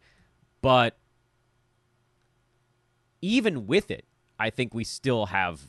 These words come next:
wiggle room there. Robinson was number fifty-three on a per game side last year. I bumped him down to sixty-one. Just in case Isaiah Hartenstein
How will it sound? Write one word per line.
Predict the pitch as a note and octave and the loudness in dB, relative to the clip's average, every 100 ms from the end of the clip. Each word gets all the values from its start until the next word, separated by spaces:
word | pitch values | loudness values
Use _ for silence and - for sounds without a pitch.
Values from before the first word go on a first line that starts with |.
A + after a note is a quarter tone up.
| - | -8
wiggle | A#2+ B2+ A2 F#2 | -2 0 0 -4
room | F2+ E2+ | -6 -8
there. | E2 C2+ | -10 -8
Robinson | D2 B2 F3 G3 F3 | 0 2 2 0 -6
was | D3 | -6
number | C#3+ A#2 | -6 -6
fifty-three | G#2 - F#3 - D3+ _ - G2 D#3+ B2+ E2 D#2+ _ _ _ _ - | -8 -4 -4 -4 -12 _ -18 -10 -8 -8 -10 -14 _ _ _ _ -6
on | A2 | -4
a | G#2 | -2
per | - F3 | 0 0
game | D#3 B2+ A2+ | 2 0 0
side | - A2+ G2+ | -2 0 0
last | E2+ G#2+ A2 - - | 0 0 0 -2 -14
year. | D2+ D#2 | -10 -6
I | A2 | -2
bumped | D3 D#3+ | -2 -4
him | C3+ A#2 | -6 -4
down | A#2 A#2+ | -2 -2
to | |
sixty-one. | G2 - - - A2+ D#2+ G2 G#2 G2+ G#2 - _ _ _ _ | -6 -6 -6 -6 -12 -6 -2 -2 -2 -6 -10 _ _ _ _
Just | - E3 | -6 -6
in | D3 | -4
case | B2+ B2+ | -4 -4
Isaiah | G#2 G2+ A2+ | -2 -2 -4
Hartenstein | F#2+ G2 F#2 F#2+ - D#2+ E2 E2 D2+ | -4 -6 -8 -12 -8 -6 -8 -12 -18